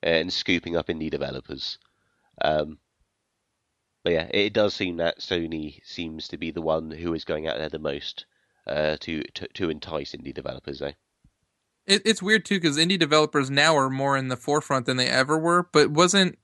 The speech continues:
Speaker 2: wouldn't, like, Retro Studios and Next Level Games, wouldn't they have been indie studios at some point before Nintendo gobbled them?
Speaker 1: Ooh, I'm not sure about
Speaker 2: <laughs>
Speaker 1: Retro. <laughs> Um,
Speaker 2: I mean,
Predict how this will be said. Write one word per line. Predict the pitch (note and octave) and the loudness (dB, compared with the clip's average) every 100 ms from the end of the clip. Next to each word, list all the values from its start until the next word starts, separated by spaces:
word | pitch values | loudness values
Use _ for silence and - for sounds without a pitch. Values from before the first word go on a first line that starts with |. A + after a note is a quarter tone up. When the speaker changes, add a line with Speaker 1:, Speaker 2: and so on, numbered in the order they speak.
| - | -2
Speaker 2:
wouldn't, | D#3 E3+ E3 D#3 - | 4 4 4 -2 2
like, | C3+ B2 | 2 2
Retro | B2 C3 - D#3+ D3 | 4 4 4 4 4
Studios | - D3+ D3+ D3+ D#3 D3 - | 2 0 2 4 4 2 2
and | C3+ B2+ B2+ | 2 4 2
Next | C3 - | 0 2
Level | B2+ C3 C#3 | 2 2 0
Games, | C3 C3+ D3 C#3+ | -2 -2 -4 0
wouldn't | C3+ D3 | 0 2
they | C#3 C#3 | 2 2
have | D3 C3+ | 2 2
been | D3 | 0
indie | C#3 C#3+ D3 | -2 -2 -2
studios | - D#3 D#3 D3+ | -2 0 2 2
at | D3 | 0
some | - E3 D#3+ | 2 2 4
point | E3 E3 | 2 2
before | D3+ - C#3 | 0 2 2
Nintendo | C3 C3 C#3 D3 | 2 2 4 4
gobbled | D3 D3+ D#3 | 6 6 4
them? | E3 E3 _ _ _ _ _ _ _ _ _ _ _ - | 2 0 _ _ _ _ _ _ _ _ _ _ _ -8
Speaker 1:
Ooh, | F#2 F#2 G2 | -6 -2 -2
I'm | A2 C#3 | -4 -6
not | F#3 | -10
sure | - A#3+ A3+ - | -12 -14 -10 -4
about | D#2 D#2 - _ _ _ _ _ _ _ | -2 -2 -6 _ _ _ _ _ _ _
Speaker 2:
<laughs> | D3 A2 - | 0 0 0
Speaker 1:
Retro. | F2+ D3 F#3 A3+ F#3+ G2 G#2+ | 6 8 10 8 8 6 6
<laughs> | A2 F3 - - _ - - - | 6 6 6 4 _ -20 -2 8
Um, | C#3 D3+ | 10 10
Speaker 2:
I | A3 | 8
mean, | A#3 A3+ | 6 4